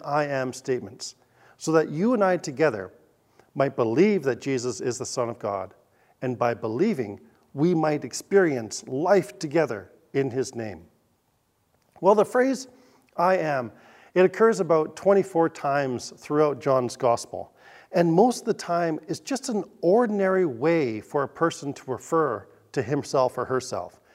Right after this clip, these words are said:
It's not just used by Jesus, it's used by a number of other characters, and sometimes just casually by saying, "I am." But sometimes Jesus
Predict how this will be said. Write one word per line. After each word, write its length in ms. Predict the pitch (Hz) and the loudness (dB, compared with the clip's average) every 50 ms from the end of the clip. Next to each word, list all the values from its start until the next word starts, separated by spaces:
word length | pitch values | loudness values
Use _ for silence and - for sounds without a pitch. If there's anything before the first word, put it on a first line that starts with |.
| _ _ _ | _ _ _
It's 120 | - - | -10 -2
not 180 | - 220 214 165 | 0 0 0 0
just 240 | - 196 - - - | -2 -6 -6 -4 -2
used 180 | 170 165 - | -2 -2 0
by 140 | - 160 139 | 0 -2 -2
Jesus, 540 | 120 - - 135 135 139 135 - 135 127 110 | -2 -2 -2 -2 -2 -2 -2 -2 -2 -4 -4
it's 180 | 113 101 - - | -6 -10 -6 -4
used 220 | 147 151 147 - | -4 -4 -2 -2
by 160 | 143 127 117 | -4 -2 -2
a 20 | 107 | -2
number 380 | 110 117 127 135 143 131 127 | -4 -2 -2 -2 -2 -2 -4
of 100 | 113 117 | -2 -2
other 160 | 117 113 113 | -4 -4 -6
characters, 640 | 107 - - 127 117 113 110 - 110 104 104 - - _ _ _ - - - - - - - | -8 -6 -2 -2 -2 -2 -4 -6 -10 -10 -10 -10 -14 _ _ _ -20 -20 -20 -20 -14 -6 -2
and 160 | 156 156 151 | -2 -2 0
sometimes 400 | - 208 202 170 180 180 170 - | 0 0 0 0 0 0 -2 -2
just 240 | - 165 - - - | -4 -6 -8 -8 -8
casually 580 | - - 143 165 160 139 - 139 117 110 110 | -4 0 2 2 2 2 0 -6 -6 -4 -6
by 200 | 107 - 120 117 | -6 -4 -4 -6
saying, 400 | 107 - - 135 120 117 117 107 - - - - - - - _ - | -4 -6 -6 -6 -4 -4 -6 -8 -10 -16 -20 -20 -20 -20 -14 _ 0
"I 200 | 147 135 139 135 | 4 4 4 4
am." 440 | 139 131 131 127 117 98 87 90 - _ _ _ _ _ _ _ _ _ _ _ _ _ _ | 2 0 0 0 0 -2 -6 -10 -18 _ _ _ _ _ _ _ _ _ _ _ _ _ _
But 160 | - 180 185 - | -2 -2 -2 0
sometimes 1120 | - - - - - 247 277 285 277 - - 147 131 117 107 101 104 107 127 - - - _ _ _ _ _ _ - 120 | -2 -6 -4 -2 0 2 2 2 2 0 0 0 0 0 0 -2 -6 -10 -12 -14 -18 -20 _ _ _ _ _ _ -18 -12
Jesus 600 | 110 107 170 202 226 226 185 196 196 180 - - | -6 -2 0 2 2 0 0 0 -2 -2 -2 -4